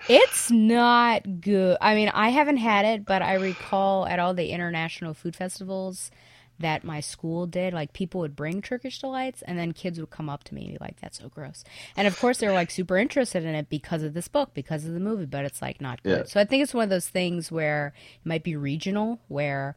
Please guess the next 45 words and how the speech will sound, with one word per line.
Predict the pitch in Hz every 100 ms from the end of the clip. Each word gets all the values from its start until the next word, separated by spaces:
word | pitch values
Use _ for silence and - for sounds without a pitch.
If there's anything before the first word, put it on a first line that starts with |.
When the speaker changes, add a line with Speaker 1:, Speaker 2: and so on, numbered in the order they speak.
| -
Speaker 1:
the | -
Speaker 2:
Mm-hmm. | - 90
Speaker 1:
people | 170 156
of | 151
that | 151
region | 151 151 156 196
really | 190 196 202
like | 202 202
it, | 214 190
but | 151
people | - 143
outside | 127 - 131
of | -
that | 131 -
region | - - - 135
do | 139
not | 131 - -
like | - -
it. | - _ _ _ _ _ -
Speaker 2:
Yeah. | 135 165 - _ _ -
Speaker 1:
But, | 180 175 196
uh, | 170 - -
yeah, | 180 160 147
I | - 190
would | 202 185
say, | - - 175 156 151 147 143 139 139 139 135 - _ _ -
even | 220 220
though |
I | 202
appreciate | 175 - 202 190 - 202 196 208 - -
the | 180
strong | - - 175 170 170
head | 165 165 165
that, | 160 151 - -
uh, | 151
Susan | - 165 160 160
has | 156 151 160
on | 151
her | 151
shoulders | 143 160 175 185 165
and | 147
her, | 143
like, | 135 -
her | - 165
leadership, | 208 233 262 - 285